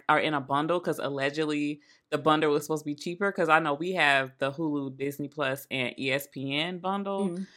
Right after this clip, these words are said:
Speaker 1: But if you're one of those people who just has, like, one of those things, you're gonna have to pay a little bit more money.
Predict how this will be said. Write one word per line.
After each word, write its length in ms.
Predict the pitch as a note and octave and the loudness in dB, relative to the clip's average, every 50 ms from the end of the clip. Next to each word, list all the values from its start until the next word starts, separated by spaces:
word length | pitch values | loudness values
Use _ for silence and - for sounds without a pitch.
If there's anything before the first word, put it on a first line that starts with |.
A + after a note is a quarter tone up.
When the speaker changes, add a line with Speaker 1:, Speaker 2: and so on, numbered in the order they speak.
| - - _ _ _ - | -20 -20 _ _ _ 4
Speaker 1:
But 180 | D#3+ D#3+ D#3 A#2+ | 4 6 6 6
if 140 | D#3 D#3+ | 4 2
you're 120 | E3+ F3 F3 | 2 2 2
one 120 | E3+ E3 | 2 0
of 60 | D#3 | 0
those 160 | D3+ D3 D3+ D3 | 0 -2 -2 -2
people 180 | - D#3 C#3+ D3 | -4 -4 -4 -4
who 140 | D3 D#3 D3 | -2 -4 -2
just 220 | C#3 C#3+ C#3 C#3 C#3 | -2 -2 -2 -4 -4
has, 320 | D#3 D3+ C#3+ C3+ C3+ C3+ | -2 0 0 0 0 0
like, 240 | B2+ B2+ B2+ D3 - _ | -2 -4 -4 -4 -8 _
one 220 | - B2+ C3 C3+ D3+ | -8 -6 -4 -2 -2
of 100 | D#3 D#3 | 0 0
those 240 | E3 D#3+ D#3+ D#3+ D#3+ | 2 2 2 0 -2
things, 480 | - E3 D#3 D#3 D3+ D3+ D3+ - - - | -4 -4 -4 -2 -4 -4 -6 -8 -12 -14
you're 120 | - C#3 B2 | -12 -10 -8
gonna 160 | C3+ C3+ C3+ | -6 -6 -6
have 120 | - - - | -8 -8 -10
to 140 | A2 E2 D2 | -10 -12 -12
pay 220 | - - C#3+ B2 | -8 -6 -4 -4
a 60 | A#2+ | -4
little 200 | A2+ A#2 A2+ A2+ | -4 -4 -6 -6
bit 120 | A2 A2+ G#2+ | -8 -10 -8
more 160 | G#2 G2+ F#2+ | -8 -8 -8
money. 380 | B2 A2 E2 D#2 F2+ C3 D3 | -8 -10 -10 -10 -10 -12 -14